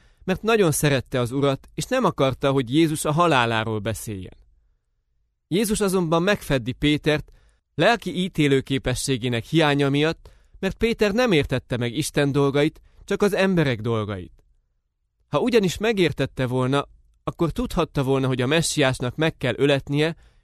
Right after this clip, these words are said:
és utána fel kell támadnia a halálból.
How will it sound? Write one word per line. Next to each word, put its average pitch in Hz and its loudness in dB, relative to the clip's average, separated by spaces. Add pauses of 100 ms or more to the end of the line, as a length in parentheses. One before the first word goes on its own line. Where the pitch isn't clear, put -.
(180)
és - -6
utána 160 2
fel 202 2
kell 170 0
támadnia 131 2
a 131 -2
halálból. 117 0